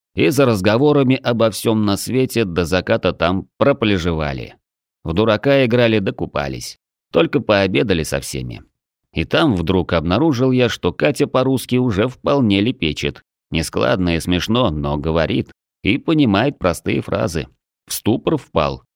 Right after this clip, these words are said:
А когда назад выпал, спросил, а сколько она вообще языков-то знает? И ответ получил. Итальянский, испанский и французский на уровне родного греческого, английский и немецкий похуже, турецкий только разговорный, весьма посредственно.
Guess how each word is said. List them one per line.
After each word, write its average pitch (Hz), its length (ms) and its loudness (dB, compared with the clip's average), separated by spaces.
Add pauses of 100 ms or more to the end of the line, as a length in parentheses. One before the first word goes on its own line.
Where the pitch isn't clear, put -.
(500)
А 90 100 2
когда 101 340 4
назад 104 380 4
выпал, 104 440 0
спросил, 85 580 -4 (220)
а 78 140 -4
сколько 131 440 2
она 127 240 2
вообще 110 560 0
языков-то 92 500 -2
знает? 76 440 -6 (240)
И 85 80 0
ответ 123 400 0
получил. 78 440 -4 (560)
Итальянский, 120 720 2
испанский 117 520 2
и - 20 -4
французский 120 640 0
на 76 160 -2
уровне 107 400 2
родного 95 440 0
греческого, 92 760 -2 (180)
английский 120 560 2
и 117 140 0
немецкий 127 460 0
похуже, 110 640 0 (180)
турецкий 98 500 0
только 127 340 -2
разговорный, 98 800 0
весьма 82 360 -4
посредственно. 82 800 -4